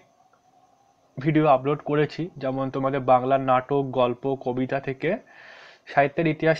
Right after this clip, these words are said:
থেকে আপলোড করে দিয়েছি। প্লিজ চেক করে নেবে, লিংক আমি দিয়ে দেবো ডেসক্রিপশন বক্সে। আর নতুন যারা আছো বন্ধুরা, প্লিজ আমাদের চ্যানেলটা সাবস্ক্রাইব করে নিও, তোমাদের অনেক হেল্প হবে। এখানে কিন্তু তোমরা সব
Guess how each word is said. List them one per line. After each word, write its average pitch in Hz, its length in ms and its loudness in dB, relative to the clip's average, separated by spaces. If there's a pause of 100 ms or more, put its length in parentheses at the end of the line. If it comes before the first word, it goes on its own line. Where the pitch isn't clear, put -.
থেকে 160 140 0 (100)
আপলোড 139 320 -4
করে 147 200 0
দিয়েছি। 156 240 0 (120)
প্লিজ 214 180 2 (160)
চেক 165 140 4 (120)
করে 175 220 4
নেবে, 165 160 0 (100)
লিংক 156 160 -2 (100)
আমি 160 200 0
দিয়ে 147 180 0
দেবো 147 120 0 (100)
ডেসক্রিপশন 147 460 -4 (100)
বক্সে। 135 320 -2 (720)
আর 143 80 6 (240)
নতুন 175 220 0 (100)
যারা 196 240 8
আছো 160 140 2 (100)
বন্ধুরা, 160 300 2 (100)
প্লিজ 208 200 4 (120)
আমাদের 160 240 -2
চ্যানেলটা 175 380 2
সাবস্ক্রাইব 156 480 2
করে 165 180 4
নিও, 185 180 2
তোমাদের 147 280 0 (140)
অনেক 156 160 0 (120)
হেল্প 165 280 4
হবে। 139 180 2 (540)
এখানে 196 200 2 (100)
কিন্তু 190 160 -2 (120)
তোমরা 175 200 0 (100)
সব 143 120 6